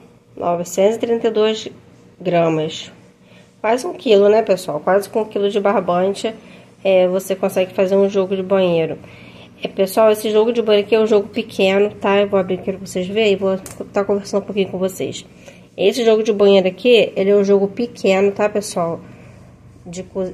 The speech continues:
de banheiro, tá? O meu jogo pequeno, eu, eu faço ele do tamanho da tampa do vaso, tá bom? E aí eu fiz o modelinho Mari, tá? Ó, esse aqui é o tapete,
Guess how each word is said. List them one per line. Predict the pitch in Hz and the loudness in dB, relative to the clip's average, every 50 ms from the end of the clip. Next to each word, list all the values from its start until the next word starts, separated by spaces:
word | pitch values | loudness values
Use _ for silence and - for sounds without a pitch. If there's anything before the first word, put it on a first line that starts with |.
| - | -8
de | 190 185 | -6 -4
banheiro, | 180 180 190 190 185 180 175 175 170 175 185 190 208 214 214 - - - - - - | -2 2 2 4 4 4 2 2 2 4 4 4 2 0 -4 -6 -12 -20 -20 -14 -8
tá? | - 185 180 185 196 202 196 - - - - - - - | -4 -2 0 0 0 -2 -4 -8 -18 -20 -20 -20 -12 -2
O | 190 196 | 2 4
meu | 208 226 | 4 6
jogo | 226 233 233 226 233 | 6 4 4 2 2
pequeno, | - 233 208 - - - 233 247 254 254 233 202 190 | -2 -4 -4 -4 0 2 2 4 4 4 6 6 4
eu, | 180 - 208 202 202 202 202 202 | 4 4 4 4 6 4 4 2
eu | |
faço | 196 - - 202 196 196 202 - | 0 0 0 2 2 2 2 2
ele | 226 208 208 208 | 2 2 2 0
do | 208 | -2
tamanho | - - 220 208 202 202 | -2 -2 2 2 4 4
da | 208 208 | 2 2
tampa | 220 214 208 220 214 | -2 -4 -2 -2 -2
do | 233 254 254 | -2 -2 -2
vaso, | 247 202 156 147 147 139 - - - - - - - | -2 -2 -2 -2 -4 -6 -8 -12 -20 -20 -20 -20 -14
tá | - 175 160 | -8 -8 -6
bom? | 151 170 180 202 233 269 285 - - - - - - - - - - - - - - - _ - | -2 0 2 2 2 0 -2 -6 -12 -20 -20 -20 -20 -20 -20 -20 -20 -20 -20 -20 -20 -20 _ -12
E | - 190 196 196 196 196 196 196 196 190 190 185 180 175 170 165 170 165 170 170 - - - - - | -8 -6 -4 -2 -2 0 0 0 0 0 0 0 0 0 0 0 0 -2 -2 -6 -10 -18 -20 -18 -10
aí | - - | -4 -2
eu | 185 185 | -2 0
fiz | 185 - 202 202 | 2 2 2 4
o | 208 | 4
modelinho | 202 196 202 196 208 202 196 190 190 185 185 | 4 4 4 6 6 6 4 4 2 0 0
Mari, | 185 175 170 160 160 165 175 190 214 240 277 302 - - - - - - - | 0 0 0 0 0 0 0 0 0 0 -2 -2 -4 -12 -20 -20 -20 -20 -12
tá? | - 190 165 165 180 214 - - - - - - - - - - - - | -6 -4 -2 0 0 0 -2 -6 -10 -20 -20 -20 -20 -20 -20 -20 -10 -4
Ó, | 170 175 180 | 0 2 2
esse | 180 180 - 190 | 2 0 0 -2
aqui | 185 - | -2 0
é | 185 | -2
o | 175 | -2
tapete, | 175 - 160 - - - 165 143 151 165 170 180 175 - - - 285 285 | -2 -4 -6 -6 -6 -10 -8 -6 -4 -4 -4 -4 -6 -8 -6 -4 -4 -4